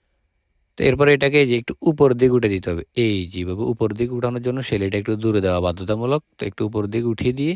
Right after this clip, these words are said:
তারপর আমি একদম কিনারাতে একটা সেলাই দিয়ে নিব। তো এই সেলাইটা শেষ, এদিক থেকেও সুন্দর করে বরাবর করে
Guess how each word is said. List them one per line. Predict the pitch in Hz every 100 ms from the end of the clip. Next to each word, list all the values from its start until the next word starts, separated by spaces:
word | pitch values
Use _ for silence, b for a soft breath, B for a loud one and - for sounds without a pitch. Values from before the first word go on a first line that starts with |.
| - -
তারপর | 92 98 95
আমি | 101 151 - _ _ _ _ _ _ - 104
একদম | 92 101
কিনারাতে | 107 101 95 98 98
একটা | -
সেলাই | - 101 98
দিয়ে | 107 117
নিব। | 139 196 _ _ _ _ _ _ _ -
তো | - - -
এই | 110
সেলাইটা | - 123 127 135
শেষ, | 135 135 117
এদিক | 110 -
থেকেও | 117 120
সুন্দর | 117 110
করে | 113 117
বরাবর | 113 104
করে | 104